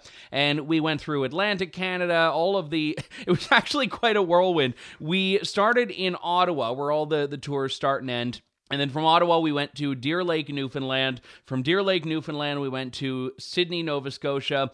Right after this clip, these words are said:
And then from there, we went to Fredericton, New Brunswick. And then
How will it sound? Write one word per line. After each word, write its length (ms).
And 120
then 120
from 180
there, 340
we 160
went 220
to 160
Fredericton, 580
New 140
Brunswick. 680
And 500
then 440